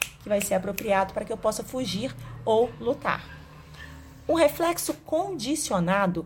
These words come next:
como algo que a possui, não tem força explicativa maior do que um reflexo incondicionado ou inato. O coração de um corredor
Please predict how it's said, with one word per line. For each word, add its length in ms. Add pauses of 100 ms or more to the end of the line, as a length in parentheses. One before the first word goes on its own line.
como 320
algo 340
que 100
a 100
possui, 760 (280)
não 260
tem 220
força 580
explicativa 680
maior 520 (240)
do 140
que 160
um 60
reflexo 760
incondicionado 1120 (120)
ou 340
inato. 540 (680)
O 80
coração 500
de 100
um 80
corredor 760